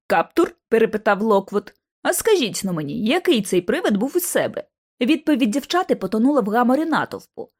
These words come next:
Кожен почав говорити, щось вигукувати. Оточені переляканими лицями, ми позадкували до дверей каплиці.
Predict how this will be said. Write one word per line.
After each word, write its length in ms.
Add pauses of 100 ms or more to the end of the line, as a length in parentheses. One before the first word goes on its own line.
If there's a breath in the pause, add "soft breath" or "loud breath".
(120)
Кожен 340
почав 260
говорити, 520
щось 280
вигукувати. 720 (240)
Оточені 540
переляканими 680
лицями, 440
ми 140
позадкували 640
до 100
дверей 300
каплиці. 600